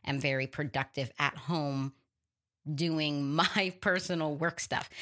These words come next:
doing my writing, doing my podcasting, playing my video games, streaming, the things that I do in this office that are my work,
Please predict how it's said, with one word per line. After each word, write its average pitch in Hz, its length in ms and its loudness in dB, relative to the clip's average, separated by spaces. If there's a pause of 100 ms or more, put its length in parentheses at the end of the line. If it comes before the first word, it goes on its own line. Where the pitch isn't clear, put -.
(180)
doing 143 280 0
my 143 140 4
writing, 151 460 4
doing 147 220 -2
my 143 200 2
podcasting, 143 880 0 (300)
playing 147 260 2
my 160 180 2
video 147 420 0
games, - 540 -4
streaming, 160 640 0
the 147 120 -2
things 175 320 -2
that 151 100 2
I 151 200 6
do 143 440 0
in 165 300 0
this 151 320 -2
office 131 640 0 (360)
that 131 420 0 (180)
are 147 180 6
my 135 220 0
work, 135 500 -2